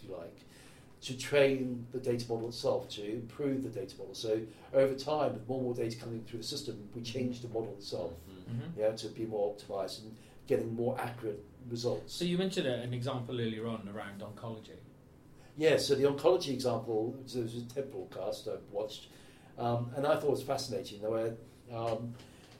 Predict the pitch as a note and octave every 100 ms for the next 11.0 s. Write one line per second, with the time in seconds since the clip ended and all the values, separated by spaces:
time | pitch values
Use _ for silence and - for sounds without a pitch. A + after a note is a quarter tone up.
0 | - B2+ B2 C3 C3 C#3+ D3 D3 - D3+
1 | C3 B2 A#2 - G#2 - B2 A2+ - -
2 | B2+ A#2+ A#2+ B2 A#2 A#2+ - A#2 A#2 C#3+
3 | D3 B2+ A#2+ - - C3+ A#2+ A2 A#2 -
4 | - - C3 C3 D3+ C3+ C3+ - C3 A2
5 | A2 - A#2 G#2 - A#2+ A2+ A2 A#2 A2
6 | - A2+ G#2 - - - - - B2 A2+
7 | B2+ E3+ D3+ B2 C3+ D#3 D3 C3 C3+ C3+
8 | C3 C3+ C3+ A#2 B2+ B2+ C3 - B2+ A#2+
9 | B2 C3 B2 A2 - C3 C3 D#3+ - C3
10 | C3 C3+ C#3 C3+ D#3 - - - A#2+